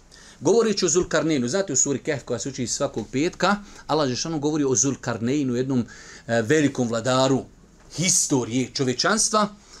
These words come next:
koji je proputavao svijet od istoka do zapada, pa Allah Žešanu, između ostalog, kaže:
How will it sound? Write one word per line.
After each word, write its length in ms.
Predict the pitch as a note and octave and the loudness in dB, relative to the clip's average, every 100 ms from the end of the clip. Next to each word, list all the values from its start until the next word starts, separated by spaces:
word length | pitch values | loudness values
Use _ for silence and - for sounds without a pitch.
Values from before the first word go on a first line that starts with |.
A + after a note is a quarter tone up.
| - - | -20 -12
koji 160 | - A3+ | -2 0
je 100 | G3 | 2
proputavao 760 | A3 G#3 E3 F3 D#3+ D#3+ D3+ | 2 0 -2 0 0 0 0
svijet 500 | C#3+ F3 G3 D#3+ - - - | -2 -4 -2 -4 -6 -14 -4
od 180 | G#3 F3+ | -2 -2
istoka 420 | D#3+ - C#3 C3 | -4 -6 -6 -6
do 120 | B2+ | -2
zapada, 600 | B2 A3 A3+ F3+ D#3 A#3+ - - - - - | 0 0 0 -2 0 -2 -2 -18 -20 -16 -4
pa 80 | F3+ | -2
Allah 320 | F#3 F#3 D3 | 2 0 0
Žešanu, 340 | C#3+ F#3 E3 | -4 -4 -4
između 280 | E3 D3+ C#3 | -4 -4 -4
ostalog, 360 | D3+ D3+ C#3 - | -2 -2 -2 -2
kaže: 400 | D#3+ F3 - | -2 0 -2